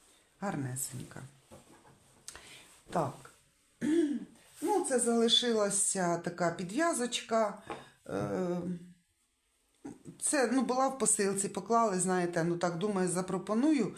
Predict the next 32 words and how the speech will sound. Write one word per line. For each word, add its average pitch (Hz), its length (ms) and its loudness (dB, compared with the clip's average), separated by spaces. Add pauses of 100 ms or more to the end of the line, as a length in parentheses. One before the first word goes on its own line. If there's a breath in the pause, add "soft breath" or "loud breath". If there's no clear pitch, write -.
(220 loud breath)
Можливо, 240 420 2
кому 220 300 4
і 240 100 2
треба. 160 640 0
Під 180 140 -2
номером 190 420 0
вісімнадцять, 208 720 0
сорок 180 340 0
гривень, 196 340 2
отака 165 300 -2
підв'язочка 135 840 -4
одна. 139 260 -6 (300 loud breath)
Можливо, 254 400 2
кому 220 240 4
і 226 60 2
підійде 170 540 0 (160)
в 113 140 -8
інтер'єрі, 190 640 2
підв'язати 165 580 -2
штори. 214 420 0 (420 loud breath)
Це - 120 -6
ж - 120 -4
таке 156 320 0
діло. 139 300 -2
Я 175 140 2
показую 196 560 0
все, 185 220 0
що 180 160 2
мені 180 220 2
поклали, 180 560 0
бо 147 240 -4 (4000 loud breath)
так, 180 400 -6